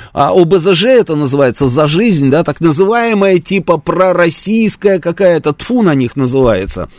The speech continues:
Нет там никаких пророссийских. Это человек из партии "Слуга народа". На секундочку. Это человек Зеленского, а, в Верховной Раде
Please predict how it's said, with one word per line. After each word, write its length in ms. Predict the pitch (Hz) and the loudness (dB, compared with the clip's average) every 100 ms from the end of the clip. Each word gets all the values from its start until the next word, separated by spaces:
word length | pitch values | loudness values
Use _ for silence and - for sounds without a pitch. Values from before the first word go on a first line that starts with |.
| _ | _
Нет 300 | 151 208 196 | 2 2 2
там 180 | 170 160 | -2 0
никаких 380 | 151 156 143 - | 0 0 -2 -2
пророссийских. 720 | 147 147 165 160 127 98 - - - - _ | 0 0 0 -2 -4 -4 -8 -16 -20 -20 _
Это 360 | 220 220 180 | 0 2 -2
человек 600 | 147 156 135 165 254 - - _ _ _ _ | 0 2 2 2 0 -4 -18 _ _ _ _
из 260 | 196 190 - - _ _ | 2 2 -2 -20 _ _
партии 440 | 170 214 247 151 131 | -2 0 0 0 -2
"Слуга 500 | - 127 101 135 214 | 2 2 2 0 -2
народа". 640 | 151 107 170 220 104 - _ _ | -4 0 0 0 -2 -14 _ _
На 120 | 123 | -4
секундочку. 840 | - 160 220 254 151 - - 73 - _ _ _ - _ | -2 -2 2 2 2 0 -6 -10 -10 _ _ _ -20 _
Это 460 | - 165 151 120 - | 0 0 0 -2 -4
человек 480 | - 151 151 190 123 | 0 2 4 2 0
Зеленского, 920 | 107 131 123 262 - - 87 69 - _ _ _ _ _ _ | -2 2 2 0 -2 -4 -4 -6 -14 _ _ _ _ _ _
а, 260 | 107 98 | -2 -2
в 40 | 80 | 0
Верховной 580 | 143 143 190 175 123 110 | 0 2 2 2 2 2
Раде 460 | 175 233 147 82 | 2 0 -2 -6